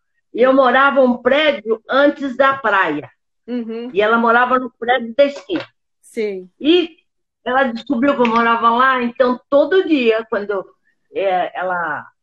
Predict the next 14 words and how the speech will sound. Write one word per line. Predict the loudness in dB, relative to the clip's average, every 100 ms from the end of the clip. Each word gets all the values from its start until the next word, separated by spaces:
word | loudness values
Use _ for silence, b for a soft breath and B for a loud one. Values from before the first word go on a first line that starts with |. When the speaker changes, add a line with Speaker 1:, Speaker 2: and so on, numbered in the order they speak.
| _
Speaker 1:
ia | -2 -2
pra | -2 -6
faculdade | -6 -2 -2 0 0 0 -2
dar | -2 2
aula, | 2 2 0 -2 -6 _ _
ela | -6 -6
tinha | -4 0
uma | 0
Kombi, | 0 2 6 6 4 2 0 0 _ _ _ _ _ _ _ _ _ _ _ _ _
ela | -4 -2
buzinava | 0 0 2 2 4 2 0
na | 0
minha | 0 0 -2
porta, | 2 4 4 2 -4 -4